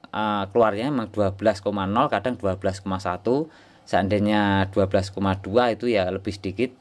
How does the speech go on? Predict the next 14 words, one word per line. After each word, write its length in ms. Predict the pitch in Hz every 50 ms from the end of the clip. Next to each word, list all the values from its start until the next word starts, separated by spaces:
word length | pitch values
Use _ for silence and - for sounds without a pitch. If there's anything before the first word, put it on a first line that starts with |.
| _
Biasanya 480 | - 104 95 95 110 107 110 131 131 104
ini 160 | 104 120 139
adalah 400 | 120 95 98 98 101 98 110 123 - - - - - _ -
untuk 400 | - 107 117 104 - 156 151 - -
menyalakan, 720 | 117 120 120 117 110 104 104 104 104 - 143 151 156 156 151 - _ - - _ _ _ - _ _ - -
eh, 640 | - - 110 113 113 113 113 113 110 107 107 104 95
perangkat 800 | - - - _ _ - - 117 120 117 117 - 143 147 - _
elektronik 640 | - - 117 120 - - 120 120 123 147 147 - -
ya. 160 | 98 110 107 - - _ _ _ _ _ _ _ _ _ _ -
Perangkat 320 | - 113 110 110 117 - -
elektronik 560 | 110 107 - - 117 120 120 120 117 - -
itu 240 | - 120 - - 151
yang 240 | 156 139 123 113 113
menggunakan 880 | 113 110 101 101 95 104 104 98 - 117 117 110 107 104 98 92 95